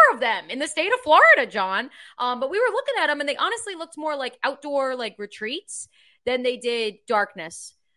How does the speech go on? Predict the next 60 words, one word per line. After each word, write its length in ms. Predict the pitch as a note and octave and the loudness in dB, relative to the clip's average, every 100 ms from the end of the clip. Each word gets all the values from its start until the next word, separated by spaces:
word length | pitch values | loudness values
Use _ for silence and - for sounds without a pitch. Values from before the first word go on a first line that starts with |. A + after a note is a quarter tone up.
| _ | _
Um, 420 | F#3 F#3+ F3+ F3+ - | -4 -2 -4 -10 -14
it 100 | G3+ | -4
didn't 180 | C4 B3 | -4 -4
look 180 | B3 | -6
like 140 | B3 G3+ _ | -8 -10 _
what 220 | G#3+ G3+ | -6 -6
he's 240 | A3 G#3+ | -8 -12
describing 600 | G#3+ - G#3+ G3 G3 F#3 | -12 -10 -2 0 0 -4
as 160 | F3 F3 | -6 -8
this 200 | F#3 - | -10 -10
tiny 320 | - G#3+ G#3+ | -4 -4 -4
little 200 | G3 F#3+ | -6 -6
house 280 | G3 F#3+ F#3 | -4 -4 -6
in 60 | |
the 60 | F3+ | -14
woods. 360 | E3+ F#3 E3 F#3+ | -6 -6 -4 -6
I 80 | |
guess 200 | G3 C#4 | -2 -2
'cause 140 | - C4 | -2 -6
you're 160 | B3 | -4
in 80 | B3 | -4
Wisconsin 720 | A3+ - G3+ G3 G#3 A#3+ A#3 _ - - | -6 -6 -4 -2 -4 -8 -8 _ -16 -10
and 100 | G#3+ | -10
it's 80 | |
this 220 | - A3+ A3+ | -8 -10 -4
time 240 | A3 G#3 | -4 -4
of 40 | |
year, 160 | F#3+ G#3 | -4 -4
you 120 | G#3 | -2
only 100 | G3+ | -4
get 180 | G3+ F#3+ | -4 -6
sunlight 360 | G3 F#3+ G3+ G3+ | -6 -6 -6 -6
for, 80 | |
like, 160 | F#3+ E3+ | -10 -8
four 180 | G3+ F#3+ | -6 -2
hours 260 | F3+ F3+ | -2 -2
a 60 | F3 | -6
day 220 | F3 F3+ | -6 -6
anyways. 560 | E3+ F3+ G#3 A3+ B3+ - _ _ | -6 -6 -8 -8 -10 -14 _ _
Um, 260 | - F#3 F3 | -6 -6 -6
so 120 | F3 | -10
what's 180 | F#3 F#3 | -10 -10
the 60 | E3+ | -10
difference, 340 | F3 G#3 G#3+ | -10 -10 -10
really? 320 | B3 B3 C4 | -8 -6 -6
But 160 | A3+ G3 | -6 -4
yes. 380 | A3+ F3 - - | -2 -2 -6 -8
Um, 220 | G3 F#3+ | -6 -4
also, 300 | - E4+ F4+ | -2 -2 0
I 140 | F4+ D4 | 2 2
would 80 | C4 | 2
like 160 | C#4+ | -2
for 100 | D4 | 0
Aaron 220 | C4+ C4+ | 0 2
Rodgers 380 | A#3+ A#3+ B3 B3+ | 2 0 -2 -10
to 100 | - | -10
invest 400 | A3+ G#3 G#3+ - | -10 -6 -8 -8
in 60 | F#3+ | -8
blackout 420 | F3 F3+ A#3+ B3 | -2 -2 -2 0
curtains. 480 | D#4 C#4+ F#4+ G#4+ | 0 0 -4 -12